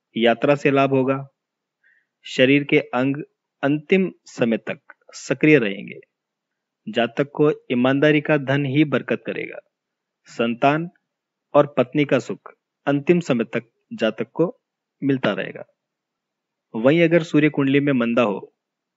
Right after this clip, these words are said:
तो जातक की संतान को कष्ट होगा। जातक जिस किसी की भी मदद करेगा, वो व्यक्ति जातक का कोई एहसान नहीं मानेगा। यात्रा में कष्ट या यात्रा से कोई भरपूर लाभ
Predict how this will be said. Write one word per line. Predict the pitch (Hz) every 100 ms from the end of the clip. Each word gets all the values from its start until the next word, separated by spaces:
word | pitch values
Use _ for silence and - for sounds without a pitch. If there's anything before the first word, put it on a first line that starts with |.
| _ _ _
तो | 135
जातक | 123 117 - 147
की | 151
संतान | - 127 120 151 156
को | 147
कष्ट | 127 - 95
होगा। | - - _ _ _ _ _ 107
जातक | 110 120 127 151 - 135
जिस | 104 120 160 170
किसी | - 156 - 165
की | 160
भी | 151
मदद | 151 131 131 -
करेगा, | 101 98 - - _ _ _ _ _ _ _ _ 123
वो | 147
व्यक्ति | 147 123 - 107 - _
जातक | 113 107 123 - 139
का | 147
कोई | 139 151 147
एहसान | 110 113 135 143 170 - 127
नहीं | 127 139
मानेगा। | 117 101 110 107 - _ _ _ _
यात्रा | 110 110 110 143
में | 147 143
कष्ट | 151 160 - - _ _ _ _
या | 117 131 143 180 _ _ _ _
यात्रा | 113 120 120 147
से | 143 147
कोई | 143 139
भरपूर | 120 120 - 135
लाभ | 127 127 135